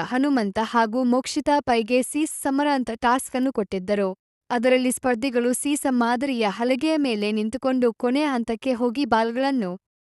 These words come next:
ಬ್ಯಾಲೆನ್ಸ್ ಮಾಡಿ ಇಟ್ಟು ಟಿಕೆಟ್ ಟು ಫಿನಾಲೆ ಟಾಸ್ಕ್ಗೆ ಆಯ್ಕೆಯಾಗಿದ್ದಾರೆ. ಅಂದರೆ ಕಾಲಕಾಲಕ್ಕೆ ಬಿಗ್ ಬಾಸ್ ಕೊಡುವ ಟಾಸ್ಕ್ನಲ್ಲಿ ಗೆದ್ದವರಿಗೆ ಟಿಕೆಟ್ ಟು ಫಿನಾಲೆ ಟಾಸ್ಕ್ನಲ್ಲಿ ಭಾಗವಹಿಸುವ ಅವಕಾಶ ಇರುತ್ತದೆ.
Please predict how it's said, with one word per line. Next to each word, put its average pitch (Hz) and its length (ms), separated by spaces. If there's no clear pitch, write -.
ಬ್ಯಾಲೆನ್ಸ್ 277 520
ಮಾಡಿ 214 320
ಇಟ್ಟು 240 240
ಟಿಕೆಟ್ 269 320
ಟು 294 80
ಫಿನಾಲೆ 285 460
ಟಾಸ್ಕ್ಗೆ 254 500
ಆಯ್ಕೆಯಾಗಿದ್ದಾರೆ. 202 880
ಅಂದರೆ 262 380
ಕಾಲಕಾಲಕ್ಕೆ 247 720
ಬಿಗ್ 220 180
ಬಾಸ್ 262 280
ಕೊಡುವ 254 280
ಟಾಸ್ಕ್ನಲ್ಲಿ 240 560
ಗೆದ್ದವರಿಗೆ 247 560
ಟಿಕೆಟ್ 269 320
ಟು 262 100
ಫಿನಾಲೆ 294 440
ಟಾಸ್ಕ್ನಲ್ಲಿ 254 540
ಭಾಗವಹಿಸುವ 233 640
ಅವಕಾಶ 269 520
ಇರುತ್ತದೆ. 190 460